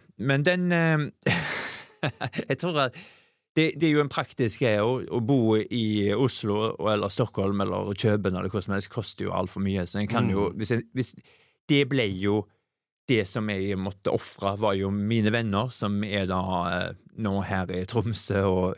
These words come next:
Speaker 1: Haugesund og, og Oslo, eh, og Bergen.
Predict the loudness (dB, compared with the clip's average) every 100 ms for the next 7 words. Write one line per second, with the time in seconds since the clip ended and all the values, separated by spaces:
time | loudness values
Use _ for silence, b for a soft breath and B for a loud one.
0 | -4 -2 -2 -2 0 0 -2 -2 -2 0
1 | -4 -10 _ _ _ _ 0 2 2 0
2 | 0 0 -2 -8 _ _ _ _ -20 -20
3 | _ 0 2 2 2 -2 -8 _ _ -2
4 | 0 0 0 -2